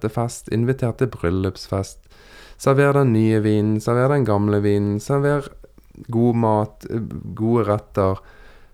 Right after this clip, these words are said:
Fest, fest, fest, fest, fest, fest, fest. Ha det gøy. Fest. Vi feirer.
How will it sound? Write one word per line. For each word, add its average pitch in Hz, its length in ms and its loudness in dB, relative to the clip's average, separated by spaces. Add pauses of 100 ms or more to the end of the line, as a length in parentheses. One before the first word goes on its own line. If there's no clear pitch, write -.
Fest, - 480 -4 (400)
fest, - 480 -4 (160)
fest, - 400 -10
fest, - 500 -4
fest, - 560 -12
fest, - 420 -6
fest. - 400 -4 (120)
Ha 160 120 6
det 160 140 0
gøy. 104 240 4 (420)
Fest. - 440 -2
Vi 110 240 0
feirer. 92 640 0